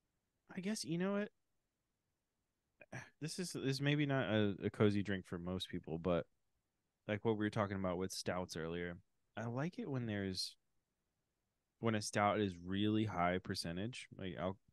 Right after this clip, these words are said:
uh, A B V, because usually if I have one, not that, that's that high,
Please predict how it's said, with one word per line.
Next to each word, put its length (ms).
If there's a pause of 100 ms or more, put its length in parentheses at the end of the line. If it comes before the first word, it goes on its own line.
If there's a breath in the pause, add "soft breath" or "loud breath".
uh, 220
A 140
B 140
V, 260 (1400)
because 540 (840)
usually 600 (440)
if 160
I 80
have 320
one, 300 (1500)
not 180 (100)
that, 160 (140)
that's 220
that 220
high, 300